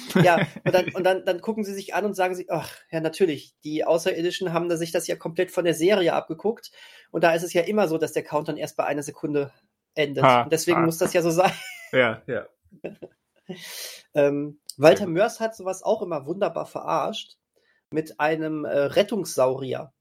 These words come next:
Speaker 2: Rettungssaurier?
Speaker 1: Der, der Rettungssaurier, ähm, äh, Ex Machina.
Speaker 2: Ah.
Speaker 1: Äh, der, äh, äh, der, der immer, ähm, äh, über, äh, über der Welt fliegt und, ähm,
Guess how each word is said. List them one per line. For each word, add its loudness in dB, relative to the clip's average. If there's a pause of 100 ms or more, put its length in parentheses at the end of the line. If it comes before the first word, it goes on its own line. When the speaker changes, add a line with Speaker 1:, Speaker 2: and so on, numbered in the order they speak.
(480)
Speaker 2:
Rettungssaurier? -8
Speaker 1:
Der, 6
der -2
Rettungssaurier, -2
ähm, -2 (420)
äh, 0
Ex -2
Machina. -4 (680)
Speaker 2:
Ah. 6 (420)
Speaker 1:
Äh, 4
der, 2
äh, 2
äh, -12
der, 0
der 0
immer, 0
ähm, -4 (200)
äh, -6
über, -2
äh, -4
über -4
der -4
Welt 2
fliegt -10
und, -2
ähm, 0